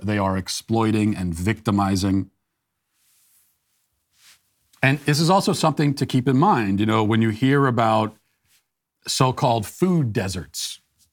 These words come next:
Okay, what is a, what is a, a food desert? Well, you think we, a food desert would be like an actual desert is a food desert.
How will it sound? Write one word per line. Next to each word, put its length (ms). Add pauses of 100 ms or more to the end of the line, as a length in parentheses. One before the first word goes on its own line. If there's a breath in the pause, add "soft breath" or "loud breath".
(280)
Okay, 160
what 140
is 100
a, 280
what 120
is 80
a, 240
a 60
food 340
desert? 240
Well, 80
you 80
think 160
we, 140
a 120
food 240
desert 320
would 140
be 240
like 240
an 60
actual 360
desert 460
is 120
a 40
food 280
desert. 360